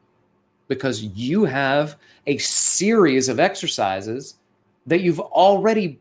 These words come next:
placed mentally. You've written that out. So mentally, it's in your list. Somebody comes in and say, "Hey, I got a last minute workout." I've got a series of workouts that I can just go to and plug and play for you because it fits the goal that you have.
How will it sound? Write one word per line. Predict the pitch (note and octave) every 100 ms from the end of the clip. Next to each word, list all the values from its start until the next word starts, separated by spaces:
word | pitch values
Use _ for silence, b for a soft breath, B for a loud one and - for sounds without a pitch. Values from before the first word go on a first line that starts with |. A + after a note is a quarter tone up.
| _
placed | - A3+ A#3 - - C#3
mentally. | E3 A3+ F3+ C3
You've | G#2+ B2 C3+
written | E3 A3
that | E3 C3 -
out. | G3+ A3+ -
So | -
mentally, | C#3 C#3+ A3 - D#3 C#3 B2 b b b -
it's | G3+ G3+
in | G#3
your | F#3+ F3
list. | F3 A#3+ -
Somebody | F3 F#3 E3+
comes | F#3 F3
in | F#3+
and | F3+
say, | E3+ D3+
"Hey, | D#3 F#3+
I | C#3
got | C#3+
a |
last | C3 C#3 D#3
minute | D#3 C#3+
workout." | - D#3 D#3+ F3+ F3+ - _ _ _ _ _ _ _ -
I've | G#2+ D3+
got | C3 G#2
a |
series | F2 - A#2+ B2 B2
of | A2+
workouts | C3+ C#3 - -
that | A#2
I | A2
can | A2
just | G#2 G2+ G#2
go | G2+ A2
to | A#2 D#3 D3+ F#3
and | - F#2+
plug | - C3 B2+ A#2+
and | G2+
play | - C3+ C3
for | G2+
you | F#2 G#2+ E3+
because | E3+ - - - -
it | -
fits | - - - D#3+ E3 -
the | D3
goal | B2+ B2 B2
that | A#2 G#2+ A2
you | G#2+ G#2
have. | - - D#2 _